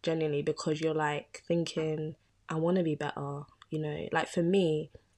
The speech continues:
patience is one thing I'm working on right now, and I've realized that, especially living at home,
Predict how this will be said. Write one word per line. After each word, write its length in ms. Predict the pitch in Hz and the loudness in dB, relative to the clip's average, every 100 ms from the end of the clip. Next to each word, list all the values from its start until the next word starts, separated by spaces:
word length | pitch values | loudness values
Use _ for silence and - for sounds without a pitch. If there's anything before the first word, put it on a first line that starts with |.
| - | -4
patience 880 | 175 165 - 170 156 190 - - - | 0 0 0 -2 -2 -4 -4 -6 -2
is 160 | 165 156 | -2 0
one 180 | 160 | -2
thing 160 | 151 156 | -2 -2
I'm 140 | 151 | -2
working 340 | 156 151 - 156 | -2 -4 -4 -4
on 200 | 147 147 | -2 -4
right 240 | 147 - | -6 -4
now, 500 | - 147 143 151 185 - _ _ - | -4 -4 -4 -6 -8 -12 _ _ -2
and 120 | 160 | 0
I've 180 | 151 156 | 0 -2
realized 440 | 160 160 156 151 | 0 0 0 -2
that, 120 | 156 | -2
especially 560 | - - 180 - 202 175 | -2 0 0 2 2 2
living 240 | 160 165 | 2 0
at 120 | 156 - | -4 -4
home, 440 | 160 160 156 175 | -4 -2 -4 -6